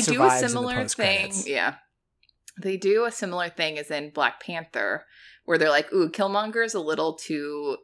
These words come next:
Speaker 1: close to just being correct, so we'll randomly have him shoot his girlfriend to prove that he's bad." I think with Gore, they're like, "He is undoubtedly correct. Have him kidnap some kids so it seems like he's worse than he is."
Speaker 2: <laughs> Yeah.
Speaker 1: But he didn't even really want to hurt the kids. He was just trying to lure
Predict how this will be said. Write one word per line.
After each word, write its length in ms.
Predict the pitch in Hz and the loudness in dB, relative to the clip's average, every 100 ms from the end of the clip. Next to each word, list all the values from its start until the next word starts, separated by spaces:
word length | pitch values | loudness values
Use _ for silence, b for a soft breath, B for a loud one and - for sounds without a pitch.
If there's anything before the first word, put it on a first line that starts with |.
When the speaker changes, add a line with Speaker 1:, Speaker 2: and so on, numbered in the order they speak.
| _ | _
Speaker 1:
close 340 | - 139 - - | -2 -2 -2 -4
to 100 | 165 | -4
just 280 | 139 - | -4 -6
being 320 | - 139 143 143 | -6 -6 -6 -8
correct, 500 | - 117 165 - - | -4 2 2 0 -4
so 140 | 175 | 0
we'll 240 | 156 156 151 | 2 0 0
randomly 460 | 147 139 151 156 | 0 0 -4 -4
have 180 | 156 139 | 0 -2
him 80 | 147 | -2
shoot 220 | - 156 | -8 -6
his 100 | 143 | -6
girlfriend 540 | 160 - - 170 165 185 | -6 -6 -4 -2 -2 -2
to 100 | 165 | -6
prove 380 | - - 143 - | -6 -6 -6 -4
that 160 | 143 | -6
he's 160 | 147 139 | -6 -6
bad." 520 | - 58 127 196 269 - b b b - | -2 0 2 0 -4 -10 b b b 0
I 80 | 185 | 2
think 240 | 208 196 | 2 2
with 220 | 175 165 | 0 0
Gore, 360 | - 151 170 151 | 4 6 6 4
they're 180 | 139 135 | 2 0
like, 380 | 131 143 - _ | 2 0 -4 _
"He 380 | - - 226 214 | -16 -8 2 4
is 640 | 202 185 175 175 170 - - | 6 4 2 0 -4 -4 0
undoubtedly 720 | 185 165 185 202 208 160 - | 0 2 6 6 6 0 -4
correct. 420 | - 139 139 - | -2 0 0 2
Have 120 | 277 | 2
him 100 | 247 | 2
kidnap 300 | 247 220 208 | -2 2 2
some 140 | 202 165 | 2 -2
kids 320 | 190 143 160 | 0 0 2
so 100 | 151 | 0
it 120 | 135 | 0
seems 220 | - 220 | 2 2
like 140 | 180 127 | 4 2
he's 260 | 202 214 | 2 2
worse 260 | 175 277 190 | 4 2 2
than 180 | 220 240 | 4 4
he 120 | 180 | 4
is." 520 | 254 - 202 208 - - | 4 2 0 -2 -6 -6
Speaker 2:
<laughs> 20 | |
Yeah. 300 | 110 110 104 _ - B B B B B | -6 -4 -6 _ -20 B B B B B
Speaker 1:
But 80 | 370 | 2
he 60 | 381 | 2
didn't 180 | 508 466 | 4 4
even 160 | 480 | 4
really 160 | 415 392 | 4 6
want 160 | 370 403 | 6 4
to 60 | |
hurt 260 | - 453 - | 4 2 2
the 80 | 480 | -2
kids. 260 | 254 170 220 | 2 0 2
He 60 | |
was 100 | 320 | 0
just 120 | 330 359 | 0 0
trying 120 | 392 | 0
to 60 | 262 | 2
lure 720 | 190 170 214 285 311 311 | 0 0 2 2 0 -4